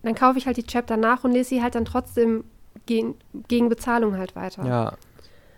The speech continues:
Speaker 1: Es ist, darf dann halt nur nicht zu viel werden, weil das dann irgendwie, weil meine Coins dann immer super schnell leer sind. Deswegen habe ich immer so vier, fünf laufende Reihen, die ich dann lese. Und wenn dann eine von denen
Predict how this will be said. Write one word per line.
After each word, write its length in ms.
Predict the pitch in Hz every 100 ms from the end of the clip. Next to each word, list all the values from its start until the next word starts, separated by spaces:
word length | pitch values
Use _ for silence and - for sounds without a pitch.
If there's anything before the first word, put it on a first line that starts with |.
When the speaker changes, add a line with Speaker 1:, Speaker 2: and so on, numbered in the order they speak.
| - _ - - -
Speaker 1:
Es 140 | 220
ist, 260 | 262 240 233
darf 200 | 247 247
dann 220 | 240 233
halt 140 | 233
nur 100 | 240
nicht 160 | 240 233
zu 80 | 240
viel 300 | - 285 294
werden, 320 | 294 285 240
weil 160 | 220 214
das 180 | 214
dann 220 | 214 208 226
irgendwie, 360 | 220 220 214
weil 140 | 208 202
meine 220 | 202 202
Coins 340 | - 233 262
dann 80 | 254
immer 160 | 247 233
super 160 | 254
schnell 260 | - 254 240
leer 220 | 247 254
sind. 300 | 254 254 247
Deswegen 260 | 220 220 214
habe 140 | 226
ich 80 | 240
immer 180 | 220 220
so 100 | 220
vier, 260 | - 247
fünf 340 | - 262 277 -
laufende 400 | 269 277 277 254
Reihen, 180 | 254
die 60 | 262
ich 80 | 254
dann 180 | 262 254
lese. 400 | 269 269 262 240
Und 120 | 233
wenn 100 | 226
dann 120 | 226
eine 240 | 220 220
von 240 | 220 226 214
denen 380 | 214 208 202